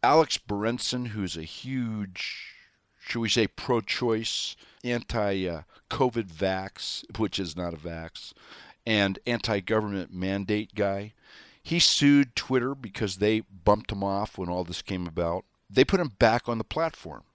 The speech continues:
And in the discovery in that lawsuit, there was this Twitter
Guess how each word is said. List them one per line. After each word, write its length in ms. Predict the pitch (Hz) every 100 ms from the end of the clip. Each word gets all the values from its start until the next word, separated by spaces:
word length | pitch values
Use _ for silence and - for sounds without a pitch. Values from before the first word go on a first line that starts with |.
| -
And 180 | 120 120
in 360 | 131 151 208 190
the 580 | 160 156 147 147 139 _ -
discovery 800 | 117 - 202 202 - - - - _
in 220 | 101 104 104
that 280 | 139 165
lawsuit, 600 | 65 78 50 - - 62 _
there 200 | 107 131
was 280 | 131 127 -
this 460 | 120 - - - - _ _ _
Twitter 400 | - - 226 180